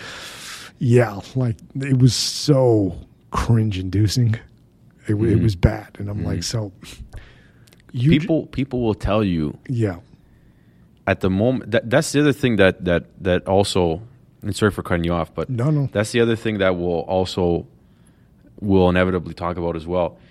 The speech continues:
Speaker 2: This, this cancel culture bullshit creates, like, a purity spiral where there's no escaping. Nobody will ev-, at some point, nobody's gonna be good enough.
Speaker 1: Mm-hmm.
Speaker 2: There's gonna be the, it's, it's this obsession with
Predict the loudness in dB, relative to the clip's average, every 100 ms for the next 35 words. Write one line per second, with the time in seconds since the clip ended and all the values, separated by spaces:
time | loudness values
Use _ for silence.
0 | -20 _ -20 -20 -6 -4 -2 -2 -4 0
1 | 0 0 -2 0 0 -2 0 2 2 0
2 | -4 -6 -6 -2 -2 0 -2 -2 -8 -2
3 | 2 2 2 -2 -2 0 -2 -6 -12 _
4 | -20 -12 -2 0 0 -6 -20 -16 0 0
5 | 2 4 6 8 6 4 2 2 0 -4
6 | -4 -6 -12 -20 _ _ _ _ _ _
7 | _ _ _ -18 -18 -18 -14 -4 6 8
8 | 8 8 6 6 2 0 -8 -6 4 4
9 | 4 2 0 2 2 2 0 -2 -2 0
10 | -2 -2 -6 -12 _ _ -2 4 4 4
11 | 4 4 4 4 0 -2 2 2 2 0
12 | 0 0 2 4 4 4 2 2 0